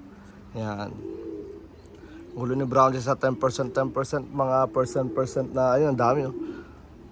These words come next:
Grabe, oh. Solid. Yan, good luck, mga kaburo ko to. Yan, so,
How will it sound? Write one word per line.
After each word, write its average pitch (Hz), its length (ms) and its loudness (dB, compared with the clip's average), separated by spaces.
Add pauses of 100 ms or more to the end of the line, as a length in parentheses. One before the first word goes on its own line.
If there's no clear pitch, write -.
(500)
Grabe, 147 480 -2
oh. 151 240 -2 (960)
Solid. 160 800 4 (2000)
Yan, 117 400 -6
good 107 240 -10
luck, 156 160 6
mga 135 320 0
kaburo 135 240 2
ko 135 100 2 (140)
to. - 20 -2 (960)
Yan, 113 240 -6
so, 113 200 -2